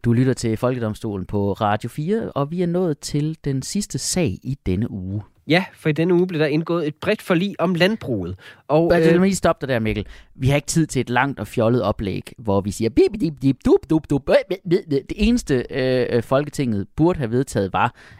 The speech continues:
Speaker 1: øh, at landmænd skal forbydes.
Speaker 2: Okay, jamen som den gode country boy, jeg er, så vil jeg forsvare Jens Hansens bondegård.
Speaker 1: Jamen, det er fint, du.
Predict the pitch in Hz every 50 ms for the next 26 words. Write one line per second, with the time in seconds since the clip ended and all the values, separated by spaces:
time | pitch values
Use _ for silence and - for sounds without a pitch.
0 | _ - 117 113 113 110 - - - 110 107 107 107 113 131 127 110 101 - -
1 | - - 101 - - - - 92 95 - - - - - - - - - - -
2 | - - - 143 - 120 107 113 123 127 131 127 - 156 151 170 190 190 180 180
3 | 180 185 185 175 - 175 170 170 - 175 151 135 123 123 127 131 127 123 120 123
4 | 131 139 - - 147 139 139 131 127 - 139 127 - - 131 131 117 110 104 107
5 | - 107 101 95 - - 98 - - - 95 87 - _ 82 80 80 87 92 90
6 | - - - - 82 85 76 78 76 71 71 67 - - 65 - - _ - 57